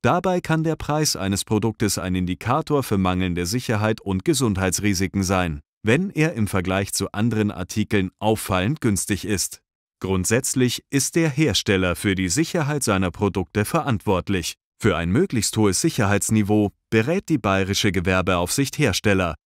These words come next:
und führt stichprobenartig Kontrollen durch.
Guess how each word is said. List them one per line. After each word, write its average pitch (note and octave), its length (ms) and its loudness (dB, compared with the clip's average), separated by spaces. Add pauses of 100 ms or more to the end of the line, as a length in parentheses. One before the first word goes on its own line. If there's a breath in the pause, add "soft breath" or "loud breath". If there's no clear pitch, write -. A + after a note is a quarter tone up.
und G3+ 240 0
führt G#2+ 260 0
stichprobenartig G2+ 1000 -2
Kontrollen A2+ 580 0
durch. F2+ 380 0